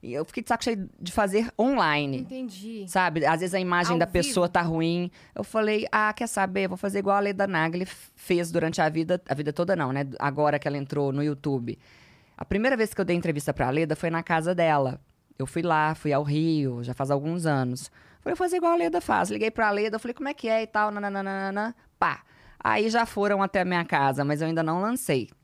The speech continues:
Speaker 1: É, foi a Nani People, fo-, vai o Adrilles Jorge hoje,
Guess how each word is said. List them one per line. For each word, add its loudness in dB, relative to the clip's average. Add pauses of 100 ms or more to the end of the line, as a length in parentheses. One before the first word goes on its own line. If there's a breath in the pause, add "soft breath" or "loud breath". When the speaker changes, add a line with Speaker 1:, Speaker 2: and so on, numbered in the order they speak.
(180)
Speaker 1:
É, -2
foi -4
a 2
Nani -2
People, -2 (480 soft breath)
fo-, -14
vai 2
o 2
Adrilles 2
Jorge 2
hoje, -2